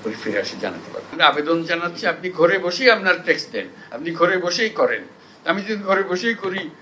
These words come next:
আমার তো দিয়ে দিছো লাইসেন্স, আমি সব করতে পারতেছি, কাজে আমি আরেকজনকে করে দিতে দোষটা কি আমার? এত কন্ট্রোল কিসের জন্য? কি আমি করতেছি? আমার দিয়ে দিছো, আমি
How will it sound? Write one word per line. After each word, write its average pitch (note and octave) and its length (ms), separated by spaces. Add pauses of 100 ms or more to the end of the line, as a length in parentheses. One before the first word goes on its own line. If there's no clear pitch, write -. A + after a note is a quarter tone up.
(120)
আমার F#3 220
তো G#3 60
দিয়ে F3+ 260
দিছো D3 240
লাইসেন্স, - 500
আমি D3 160
সব F3 220
করতে D#3 240
পারতেছি, - 420 (340)
কাজে D#3+ 180
আমি F3+ 140
আরেকজনকে F3+ 480
করে F3 160
দিতে E3+ 240
দোষটা D3+ 360
কি G#2 140
আমার? - 140 (580)
এত F3 200
কন্ট্রোল F3+ 380
কিসের E3 300
জন্য? B2+ 260 (640)
কি G#3+ 180
আমি G3 160
করতেছি? D3+ 480
আমার F3 280
দিয়ে E3 180
দিছো, D#3 280
আমি D3+ 120